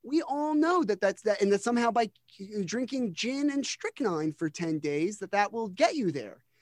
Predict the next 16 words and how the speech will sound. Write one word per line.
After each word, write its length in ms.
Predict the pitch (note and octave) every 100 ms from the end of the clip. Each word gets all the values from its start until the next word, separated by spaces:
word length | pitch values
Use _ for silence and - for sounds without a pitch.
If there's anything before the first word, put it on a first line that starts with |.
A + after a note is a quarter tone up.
| _ _ _
We 260 | F#3 C#4+ G4
all 260 | - B3 A#3+
know 360 | F#3 E3+ D#3+
that 180 | C#3+ -
these 180 | E3 D#3
are 80 | C#3+
crazy 420 | - D#3 C#3+ C#3
ideas. 440 | B2+ B2+ A2 -
So 200 | - -
don't 300 | G#3 B3 C#4+
debate. 380 | F#3 F#3 - G3
You're 160 | E3+ E3+
debating 540 | E3+ D3+ E3+ A3 G#3
someone 340 | E3+ D3 C#3 C#3
who's 180 | C3+
sick. 440 | - - G3+ A#3